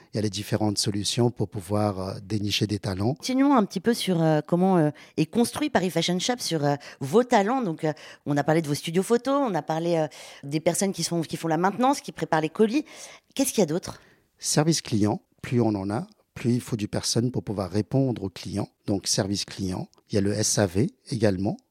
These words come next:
Speaker 1: Heureusement, on n'en a pas beaucoup, mais il faut quand même le gérer bien. Les développeurs, une espèce un peu rare aujourd'hui à trouver. Mais bon, on a aussi des,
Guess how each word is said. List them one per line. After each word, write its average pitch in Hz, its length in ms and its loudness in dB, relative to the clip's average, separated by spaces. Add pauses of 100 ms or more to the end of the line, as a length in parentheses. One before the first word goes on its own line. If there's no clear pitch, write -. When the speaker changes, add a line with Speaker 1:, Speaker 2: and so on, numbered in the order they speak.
(340)
Speaker 1:
Heureusement, 104 380 0
on 104 40 0
n'en 98 140 -2
a 95 60 -6
pas 98 120 0
beaucoup, 110 380 2
mais 120 220 2
il 120 340 -4
faut 110 160 -10
quand 160 120 4
même 233 140 4
le 156 60 4
gérer 113 320 0
bien. 113 300 -2 (960)
Les 120 100 0
développeurs, 123 560 4 (240)
une 120 140 2
espèce 120 360 2
un 135 80 -4
peu 113 140 0
rare 120 400 0
aujourd'hui 110 500 -2
à 104 80 -2
trouver. 113 440 -2 (400)
Mais 120 100 4
bon, 123 280 -2
on 120 120 -4
a 113 100 4
aussi 113 240 -2
des, 110 140 -2